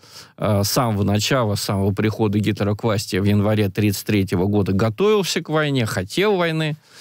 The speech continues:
А, но вот именно в конце девяностых годов, когда стали портиться отношения России с Западом, и когда стало ясно, что,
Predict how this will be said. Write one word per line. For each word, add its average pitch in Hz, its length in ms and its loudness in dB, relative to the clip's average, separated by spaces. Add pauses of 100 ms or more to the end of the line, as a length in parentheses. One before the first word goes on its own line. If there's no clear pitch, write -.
(420)
А, 123 280 2
но 208 420 4
вот 214 240 0
именно 208 640 2 (360)
в 104 60 -2
конце 143 380 0
девяностых 147 640 0
годов, 104 480 0
когда 123 600 0
стали 139 300 -2
портиться 110 640 -2
отношения 104 840 0
России 107 600 0
с 104 60 2
Западом, 110 720 -2 (520)
и - 120 -2
когда 135 280 2
стало 139 340 0
ясно, 123 420 0
что, 120 680 2